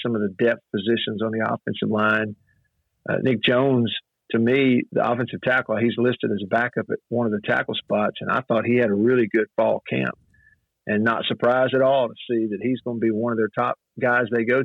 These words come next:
to when they get into their depth on the offensive line. You know, um, I tell you, you know, I was looking at linebacker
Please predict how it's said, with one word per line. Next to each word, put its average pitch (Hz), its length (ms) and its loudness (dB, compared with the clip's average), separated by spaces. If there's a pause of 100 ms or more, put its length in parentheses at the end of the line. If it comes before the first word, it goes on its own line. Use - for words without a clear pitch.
(100)
to 117 120 2
when 113 120 -6
they 110 80 -4
get 117 180 2
into 113 160 0
their 110 140 2
depth 117 300 0
on 110 100 -2
the 110 80 0
offensive 113 400 -4
line. 110 200 -2 (600)
You 110 140 -2
know, 110 180 0 (840)
um, 117 460 2 (1080)
I 143 100 0
tell 175 180 0
you, 147 200 2 (140)
you 147 120 -2
know, 147 80 2
I 135 60 4
was 131 120 0
looking 156 200 -2
at 110 80 -2
linebacker 123 560 -2